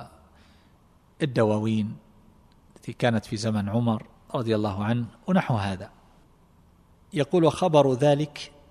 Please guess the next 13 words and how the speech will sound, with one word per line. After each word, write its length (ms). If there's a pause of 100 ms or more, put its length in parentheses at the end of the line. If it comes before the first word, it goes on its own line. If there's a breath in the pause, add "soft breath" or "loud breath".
لا 160
ريب 300
فيه"، 400 (320)
وقيل: 380
"خبره 600 (280)
الكتاب." 460 (920)
ذلك 540 (920)
الكتاب، 460 (580)
باعتبار 680
أن 120
الخبر 560 (140)
ذلك 360
الكتاب 480